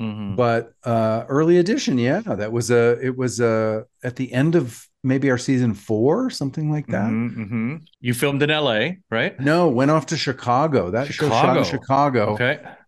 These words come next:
Speaker 2: And I remember, 'cause I knew Kyle and he was a motorcycle rider like me.
Speaker 1: Like you, yes.
Speaker 2: And when I got to Chicago, I had a bunch of days off and I was talking to Kyle and he said, "Hey, if you wanna take my bike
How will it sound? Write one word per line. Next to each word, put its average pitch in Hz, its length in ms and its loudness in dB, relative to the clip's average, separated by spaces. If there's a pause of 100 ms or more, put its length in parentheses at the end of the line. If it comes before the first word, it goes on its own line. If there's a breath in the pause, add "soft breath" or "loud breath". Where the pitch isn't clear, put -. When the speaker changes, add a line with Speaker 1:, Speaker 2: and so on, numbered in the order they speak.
(220)
Speaker 2:
And 135 80 4
I 135 60 2
remember, 135 600 4
'cause 127 200 -2
I 120 120 2
knew 202 200 4
Kyle 101 520 -4
and 107 100 -2
he 117 100 -2
was 139 140 0
a 117 60 4
motorcycle 113 560 0
rider 95 320 0
like 107 260 -2
me. 117 220 -2
Speaker 1:
Like 104 200 -6
you, 117 320 -2
yes. 101 460 -8
Speaker 2:
And 117 480 2
when 120 140 2
I 113 80 2
got 117 300 0
to 131 100 -2
Chicago, 104 1120 -2 (100)
I 113 60 -2
had 113 160 0
a 113 40 0
bunch 117 220 0
of 123 80 -2
days 104 300 0
off 131 440 0
and 104 80 -4
I 98 40 -2
was 98 120 -4
talking 104 280 0
to 98 80 0
Kyle 151 480 0
and 104 120 -6
he 113 80 0
said, 104 280 0
"Hey, 208 240 -2
if - 200 -6
you 113 120 0
wanna 117 220 0
take 117 280 -2
my 98 140 0
bike 131 500 -2